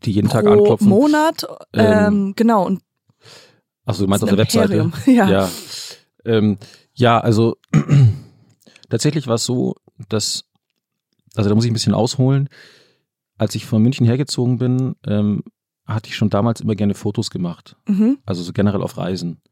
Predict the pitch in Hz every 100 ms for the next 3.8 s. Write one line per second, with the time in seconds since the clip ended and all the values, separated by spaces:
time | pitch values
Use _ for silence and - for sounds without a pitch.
0 | _ _ _ _ _ - 98 - 101 98
1 | 98 95 117 110 - 104 104 107 104 -
2 | 98 98 107 117 104 101 101 98 - 113
3 | 98 - 101 98 - 92 90